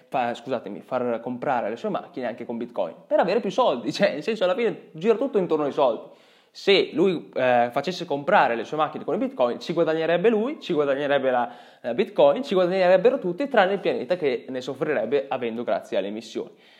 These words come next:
Quindi pensate bene quando comprate una Tesla. Se la comprate con soldi fisici, forse inquinate un po' di meno. Se la comprate con Bitcoin, inquinate molto di più in quel momento, se non con tutte le altre volte che avreste preso una macchina normale.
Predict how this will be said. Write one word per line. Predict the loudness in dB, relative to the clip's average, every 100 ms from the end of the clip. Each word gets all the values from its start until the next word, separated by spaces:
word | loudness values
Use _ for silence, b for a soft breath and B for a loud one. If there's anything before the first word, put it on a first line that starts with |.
| b
Quindi | -2 -2 0
pensate | -2 -2 -2
bene | 0 -2
quando | -2 -4 -4
comprate | -4 -4 -4
una | -4
Tesla. | -6 -8 -10 -14 b b b
Se | -2 2
la | 2
comprate | 0 -2 4 4 4
con | -4 -6
soldi | 0 0 2
fisici, | 0 0 0 -2 -6 -6 -4
forse | 2 2 2
inquinate | -4 -4 -2 -2
un | -4
po' | -4
di | -4
meno. | -6 -10
Se | -12 -4 -2 0 -2 -8 -2
la | -2 -2
comprate | -2 0 -2 -4
con | -4
Bitcoin, | -4 -4 -2 -4 -4 -8
inquinate | -8 -4 0 0 0
molto | -4 -4 -4
di | -6
più | -4 -6 -6
in | -8 -4
quel | -2 -2
momento, | -2 -6 -8 -8 -8 -8 B B
se | -8 -4
non | -2 -2
con | -4
tutte | -4 0
le | 0
altre | 0 -2
volte | -4 -4
che | -8
avreste | -10 -10 -12
preso | -10
una | -8
macchina | -8 -8 -10
normale. | -10 -12 -12 -12 -14